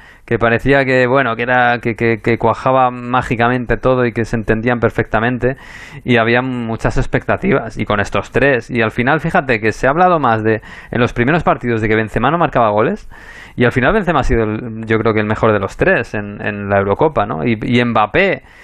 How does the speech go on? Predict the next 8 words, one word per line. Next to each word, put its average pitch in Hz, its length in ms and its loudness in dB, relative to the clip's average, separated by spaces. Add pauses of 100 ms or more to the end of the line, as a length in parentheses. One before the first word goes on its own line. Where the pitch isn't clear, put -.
(320)
que 127 80 -2
parecía 131 400 2
que 147 80 -2
era, 147 480 4
estaba 139 320 4
llamado 143 360 4
a 135 60 2
ser 139 220 0